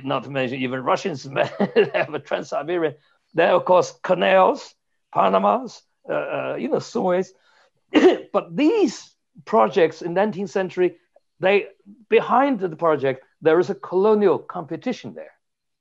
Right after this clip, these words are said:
okay? Clearly, uh, among the great powers. Now, the Chinese project, at least they thought, we pursued a similar project,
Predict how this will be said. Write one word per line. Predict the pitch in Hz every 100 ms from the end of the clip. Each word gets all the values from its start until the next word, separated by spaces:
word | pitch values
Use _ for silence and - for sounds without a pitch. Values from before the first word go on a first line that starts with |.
| _
okay? | 92 110 _ _ -
Clearly, | - 214 247 208 110 - _ _ _ _ _ _ _ _
uh, | 123 120
among | 143 127 117
the |
great | 110 98
powers. | - 95 76 _ _ _ _ _ _
Now, | 151 147
the | 165
Chinese | - 190 277 359
project, | - - 139 113 98 -
at | 151
least | 196 240 -
they | 143
thought, | - - 277 - - _ _ _ _ -
we | 170 247
pursued | - 208 - 233 220
a | 175
similar | - 269 294 226
project, | - - 220 247 214 -